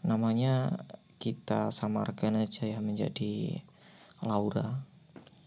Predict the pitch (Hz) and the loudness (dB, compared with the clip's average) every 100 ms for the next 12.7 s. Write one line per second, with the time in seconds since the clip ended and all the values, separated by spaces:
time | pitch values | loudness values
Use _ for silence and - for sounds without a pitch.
0 | - - 110 110 107 107 - 113 - 107 | -10 -4 -2 0 0 -2 -2 -4 -2 -4
1 | 104 110 117 - - - - - - - | -2 -2 -2 -2 -6 -12 -20 -20 -20 -20
2 | - - - - - - 123 131 156 165 | -20 -20 -20 -20 -8 0 2 4 4 2
3 | 123 117 135 139 - - - - - - | 2 0 0 -6 -12 -20 -20 -20 -20 -20
4 | - - - - - - - - - - | -20 -20 -20 -20 -20 -20 -20 -20 -20 -20
5 | - 131 139 107 - 123 135 143 123 113 | -8 -4 0 0 2 0 2 2 2 2
6 | 117 113 - - - - - - - - | 0 0 -2 -4 -12 -20 -20 -20 -20 -20
7 | - - _ _ - - 113 127 165 - | -20 -20 _ _ -20 -2 0 0 0 0
8 | 113 117 - - - 113 110 110 - - | 0 -2 -2 -4 -2 -2 0 -2 -2 -2
9 | 110 107 - 139 139 - - - - - | -2 0 0 0 0 -4 -8 -20 -20 -20
10 | - - 110 - - 107 - 107 - 113 | -20 -8 -6 -2 -2 0 0 -2 0 -2
11 | 113 110 107 107 110 107 107 110 - 110 | 0 -2 -2 -2 -4 -4 -4 -6 -4 -2
12 | 107 107 117 - 135 - | -2 -2 -4 -6 -6 -6